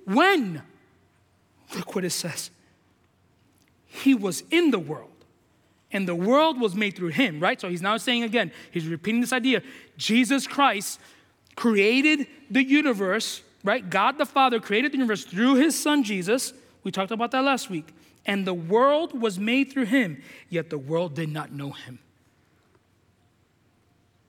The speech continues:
So what was the world's response when Jesus came? What is the world's response now that Jesus has come? We don't know him. That's like a father coming home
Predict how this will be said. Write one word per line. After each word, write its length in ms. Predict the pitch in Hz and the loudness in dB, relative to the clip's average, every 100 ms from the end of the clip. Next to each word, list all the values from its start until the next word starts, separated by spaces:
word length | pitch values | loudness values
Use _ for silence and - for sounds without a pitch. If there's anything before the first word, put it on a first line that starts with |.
| _ _ _ _ _ - | _ _ _ _ _ -12
So 160 | - | -8
what 220 | 165 196 | -4 -2
was 240 | 208 202 165 | 0 -2 -2
the 80 | 175 | -4
world's 260 | 185 165 | -4 -6
response 560 | 160 - 226 196 143 - | -8 -4 -2 -2 -4 -10
when 140 | 165 | -10
Jesus 280 | 147 139 131 | -10 -12 -16
came? 160 | - 135 _ _ _ _ _ _ _ _ _ _ _ _ _ 151 | -18 -20 _ _ _ _ _ _ _ _ _ _ _ _ _ -2
What 180 | 190 | 0
is 140 | 233 156 | 0 -4
the 80 | 170 | -6
world's 280 | 165 165 | -4 -4
response 540 | 156 151 - 165 156 - | -6 -12 -6 -6 -6 -4
now 420 | 185 294 233 147 131 | 0 0 0 -4 -10
that 200 | 160 123 | -12 -8
Jesus 420 | 165 135 147 - - - | -8 -6 -8 -10 -20 -18
has 300 | - 170 170 | -4 -4 -4
come? 320 | - - 127 117 _ _ _ _ _ _ _ _ _ _ _ _ _ _ _ _ _ - | -8 -10 -10 -14 _ _ _ _ _ _ _ _ _ _ _ _ _ _ _ _ _ -6
We 100 | 180 | -4
don't 200 | 202 226 | -4 -4
know 160 | 254 | -4
him. 260 | 196 147 127 _ - - _ | -4 -8 -12 _ -20 -20 _
That's 200 | 240 - | -10 -6
like 140 | 277 - - _ - | -6 -6 -14 _ -10
a 80 | 175 | -10
father 460 | - 220 208 240 | -4 -2 0 -2
coming 380 | 233 214 214 202 | -6 -6 -4 -6
home 420 | 139 202 185 147 | -6 -6 -6 -8